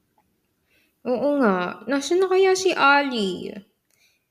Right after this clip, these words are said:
Adela, nang may narinig na rin siguro habang kumakain kami. I shook my head.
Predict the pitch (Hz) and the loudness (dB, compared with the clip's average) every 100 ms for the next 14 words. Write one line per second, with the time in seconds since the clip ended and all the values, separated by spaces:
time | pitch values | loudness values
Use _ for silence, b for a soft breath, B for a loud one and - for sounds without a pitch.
0 | _ _ _ 208 190 190 190 185 190 190 | _ _ _ -6 -2 0 -2 -4 -8 -10
1 | 220 233 254 247 247 240 226 208 202 202 | -6 -4 -2 -2 -2 -2 -2 -2 -2 -2
2 | 196 196 202 196 185 185 180 185 180 185 | -2 -4 -6 -8 -8 -8 -10 -10 -10 -10
3 | 185 190 185 190 196 190 190 190 190 190 | -8 -8 -8 -12 -12 -12 -12 -10 -10 -12
4 | _ _ _ _ _ _ _ _ _ _ | _ _ _ _ _ _ _ _ _ _
5 | _ _ _ _ _ _ _ _ _ _ | _ _ _ _ _ _ _ _ _ _
6 | _ _ _ _ _ _ _ _ _ _ | _ _ _ _ _ _ _ _ _ _
7 | _ 208 202 196 220 190 190 202 190 - | _ -4 -2 -6 -6 -8 -10 -12 -14 -16